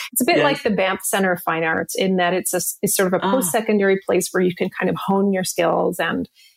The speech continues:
Speaker 1: you don't necessarily get marked on your, whatever you're producing, but it's more about just showing up and doing it. So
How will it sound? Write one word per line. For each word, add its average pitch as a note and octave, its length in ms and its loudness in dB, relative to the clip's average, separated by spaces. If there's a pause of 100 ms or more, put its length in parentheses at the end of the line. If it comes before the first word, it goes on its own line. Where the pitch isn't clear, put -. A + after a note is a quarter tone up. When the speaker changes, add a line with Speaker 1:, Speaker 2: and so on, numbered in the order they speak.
(100)
Speaker 1:
you G#3+ 100 4
don't A3 260 0
necessarily G3 560 0
get F3+ 200 0
marked G3 680 -2
on F3+ 460 0 (100)
your, F3 260 2 (140)
whatever F#3 420 2
you're E3+ 260 2
producing, F#3 560 2
but F3 240 0 (340)
it's G3+ 200 0
more A3 200 4
about G3 280 0
just G3 180 -6
showing F3+ 340 0
up E3 160 -2
and F3 140 -2
doing F3 220 0
it. - 220 -2
So F#3 400 0